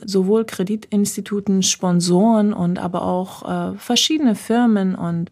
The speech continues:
Herren und Damen, die sich leisten können und sowas unterstützen wollen, auch, ähm,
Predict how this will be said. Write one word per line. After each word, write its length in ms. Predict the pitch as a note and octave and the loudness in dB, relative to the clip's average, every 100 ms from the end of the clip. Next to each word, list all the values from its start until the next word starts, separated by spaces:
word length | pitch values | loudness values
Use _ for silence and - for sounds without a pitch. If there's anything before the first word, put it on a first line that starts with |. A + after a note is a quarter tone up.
| _ | _
Herren 440 | - G3+ G3 F#3 | -6 -4 0 0
und 140 | F3 E3+ | 0 0
Damen, 460 | F3 G3+ F#3+ F#3 | 0 0 0 0
die 300 | F#3 F3 F3 | -2 -2 -2
sich 220 | F#3 F3+ F#3 | -2 0 2
leisten 500 | F#3 B3 B3+ G#3 F#3 | 2 2 2 2 0
können 280 | F#3 F3 | -2 -2
und 100 | F3+ | -2
sowas 400 | F3 F3 F3 F3+ | 0 -2 -2 -4
unterstützen 720 | - F3 F3+ - A#3 A#3 A3+ G#3 | -4 -4 -6 -4 -6 -2 0 2
wollen, 460 | G3+ G3+ G3+ G#3 - - _ _ | 0 -2 -2 -6 -10 -20 _ _
auch, 440 | F3+ F#3 F#3+ - - | 2 2 2 -2 -4
ähm, 560 | F3 F3 E3+ F3 F#3+ | -2 0 0 -2 -6